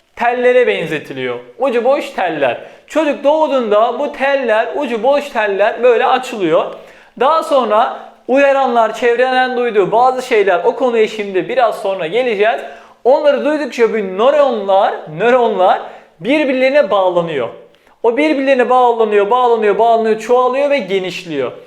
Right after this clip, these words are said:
O bir yılda, o tam bütün beyin genel anlamıyla son çerçeveye alana kadar çocuğun ne kadar çok etkileşimde bulunursak o kadar çok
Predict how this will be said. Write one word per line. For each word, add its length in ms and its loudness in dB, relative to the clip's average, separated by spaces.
O 260 2
bir 180 2
yılda, 580 0
o 180 2
tam 520 -2
bütün 500 -4
beyin 440 -2
genel 560 0
anlamıyla 680 0
son 340 -2
çerçeveye 600 -2
alana 420 0
kadar 360 0
çocuğun 500 0
ne 160 0
kadar 320 0
çok 180 -6
etkileşimde 720 -2
bulunursak 800 -2
o 120 2
kadar 360 0
çok 160 0